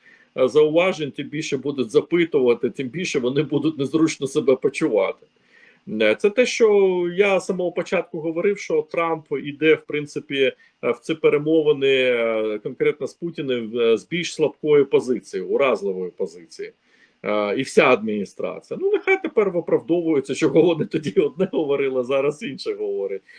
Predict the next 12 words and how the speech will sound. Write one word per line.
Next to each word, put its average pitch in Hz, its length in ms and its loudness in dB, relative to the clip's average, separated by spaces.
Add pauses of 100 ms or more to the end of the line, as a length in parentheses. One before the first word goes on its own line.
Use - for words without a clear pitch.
(180)
Це 254 180 2
нам 262 220 -2
на 175 200 0
руку, 113 240 -6
це 180 160 -10
нам 196 180 -8
на 359 140 -6
руку, 349 240 -4
це - 140 -4
буде 175 240 -4
підточувати 156 720 -4
позиції 135 800 -2